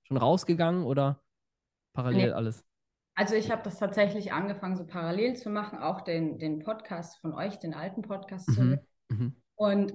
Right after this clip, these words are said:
Speaker 2: <clears throat> sagen wir es mal so, da hat die Geschichte angefangen, also das mit diesen sieben Verkaufspunkten, da Berührungspunkte, das war bei mir mehr als genug.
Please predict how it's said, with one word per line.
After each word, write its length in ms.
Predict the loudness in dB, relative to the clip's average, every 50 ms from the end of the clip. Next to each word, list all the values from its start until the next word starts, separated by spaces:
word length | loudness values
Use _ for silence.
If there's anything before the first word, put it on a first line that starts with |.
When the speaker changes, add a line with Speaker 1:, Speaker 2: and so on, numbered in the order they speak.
| -8 -10 2
Speaker 2:
<clears throat> 600 | 6 6 6 8 8 12 12 12 12 12 8 4
sagen 160 | 2 0 0
wir 20 |
es 100 | 0 0
mal 120 | -2 -2 -2
so, 100 | -2 -2
da 240 | 0 2 2 2 0
hat 120 | -2 -4
die 60 | -4
Geschichte 400 | -4 -6 -6 -8 -8 -6 -4 -2
angefangen, 560 | 0 0 0 -2 -2 0 2 4 4 4 2
also 220 | 2 0 0 0 0
das 240 | 2 0 0 0 -2
mit 160 | -4 -2 -2
diesen 300 | -2 0 0 0 0 0
sieben 320 | -2 -4 -4 -4 -6 -6
Verkaufspunkten, 960 | -6 -6 -6 -4 -4 -4 -4 -4 -8 -8 -4 -2 -2 -2 -2 -4 -4 -4 0
da 180 | 0 2 0 0
Berührungspunkte, 920 | 0 -2 -2 -2 -2 -2 0 -2 -2 -2 -4 -4 -2 -2 -2 -2 -4 -2 -2
das 200 | -2 -2 -2 -2
war 200 | -2 0 0 0
bei 120 | 0 2 2
mir 200 | 2 2 2 2
mehr 320 | 2 0 2 2 2 2 2
als 200 | 0 -2 -2 -2
genug. 300 | 4 6 6 6 6